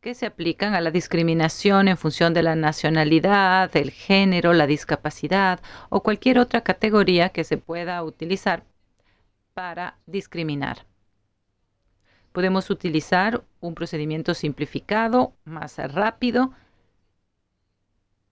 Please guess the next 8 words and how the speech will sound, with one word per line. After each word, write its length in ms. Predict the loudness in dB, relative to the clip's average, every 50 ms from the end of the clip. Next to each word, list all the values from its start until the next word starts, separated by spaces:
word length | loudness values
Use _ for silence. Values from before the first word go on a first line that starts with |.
| _ _ _ _ _ _ _ _ _ _ _ _ _ _
y 80 | -10 -10
las 180 | -8 -8 -8
partes 360 | -8 -8 -6 -4 -2 -4 -4
pueden 300 | -2 -2 -2 0 0 -2
contar 280 | -2 -2 -2 -2 -2 -2
con 160 | 0 0 2
el 80 | 2 2
apoyo 680 | 2 0 0 2 2 2 2 4 4 4 4 4 2